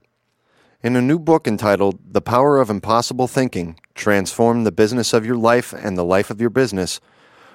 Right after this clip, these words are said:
Wharton marketing professor Jerry Wind and Colin Crook, former chief technology officer at Citibank, present a process for impossible thinking. This process starts with the recognition of the power of mental models,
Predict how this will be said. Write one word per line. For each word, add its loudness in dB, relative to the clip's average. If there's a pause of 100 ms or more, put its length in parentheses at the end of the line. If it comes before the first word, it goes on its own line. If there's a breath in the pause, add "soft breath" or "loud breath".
(120)
Wharton 0
marketing 0
professor -2
Jerry 2
Wind -2
and -8
Colin 0
Crook, 0 (220)
former 2
chief -6
technology 0
officer 0
at -2
Citibank, -4 (180)
present -2
a -2
process 0
for -2
impossible -2
thinking. -8 (720)
This -2
process 2
starts 2
with 0
the -6
recognition 0
of 0
the 0
power 2
of -2
mental -2
models, -4